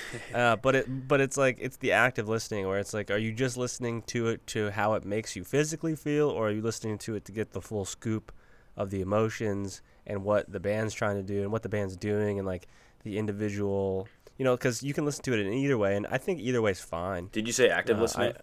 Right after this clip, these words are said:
Speaker 2: I, yeah, active listening.
Speaker 1: That's something that Deadheads definitely know how to do. Or, um, so that I, yeah, I, I appreciate that. I don't know. I just don't think it, it comes across for everybody, or at least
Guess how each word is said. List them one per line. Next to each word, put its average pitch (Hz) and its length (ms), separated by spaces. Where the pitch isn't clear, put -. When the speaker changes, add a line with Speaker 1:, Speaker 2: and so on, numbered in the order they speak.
Speaker 2:
I, - 60
yeah, 117 120
active 90 340
listening. 90 320
Speaker 1:
That's 107 100
something 139 220
that 117 140
Deadheads 101 520
definitely 98 380
know 87 80
how 90 80
to 87 120
do. 85 380
Or, - 120
um, 76 460
so - 180
that 92 100
I, 98 120
yeah, 92 220
I, 92 260
I 98 40
appreciate 92 500
that. 90 280
I 135 120
don't 175 100
know. 175 160
I 104 100
just 135 160
don't 143 180
think 135 140
it, 123 160
it 113 180
comes 113 200
across 104 380
for 98 140
everybody, 95 500
or 92 80
at 98 80
least 110 240